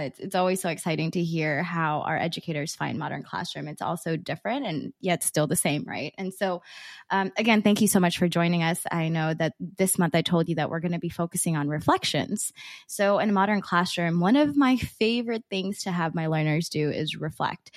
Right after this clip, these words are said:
It could be after a lesson, after a week of instruction, after a unit. Honestly, whenever I felt the need for feedback, which I feel like as educators, we always need feedback.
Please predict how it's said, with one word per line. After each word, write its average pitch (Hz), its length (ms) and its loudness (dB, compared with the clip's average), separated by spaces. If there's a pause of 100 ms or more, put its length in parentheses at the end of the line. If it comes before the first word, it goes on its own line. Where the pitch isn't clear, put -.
(280)
It 208 140 -4
could 220 180 -4
be 190 100 -4
after 165 300 0
a 170 60 6
lesson, 185 540 2
after 160 320 -4
a 160 60 -4
week 175 200 -4
of 160 100 -4
instruction, 165 680 -2
after 151 280 -8
a 156 40 -8
unit. 185 360 -2
Honestly, 196 400 0
whenever 170 260 0
I 165 100 0
felt 160 240 0
the 170 60 4
need 160 260 2
for 156 140 2
feedback, 180 500 2
which 175 160 4
I 165 80 2
feel 185 120 4
like 165 140 2
as 170 100 2
educators, 185 540 2
we 175 160 4
always 156 340 2
need 240 180 4
feedback. 269 400 0